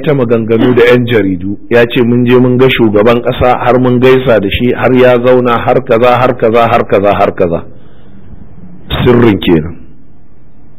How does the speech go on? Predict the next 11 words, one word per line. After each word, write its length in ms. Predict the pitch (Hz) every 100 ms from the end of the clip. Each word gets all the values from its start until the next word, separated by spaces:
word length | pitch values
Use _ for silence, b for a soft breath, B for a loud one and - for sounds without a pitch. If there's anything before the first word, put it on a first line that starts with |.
| -
Na 160 | - 117
haka 140 | 120 110
sai 80 | 123
aka 220 | 117 120
hasaso 680 | 123 - 117 117 113 - 123
wa 80 | 113
shi 520 | - - - 120 123
wanda 320 | 123 123 123 117
ke 220 | - 101
shugabancin 800 | - 117 117 117 117 117 113 98
yanzu, 400 | 90 82 82 90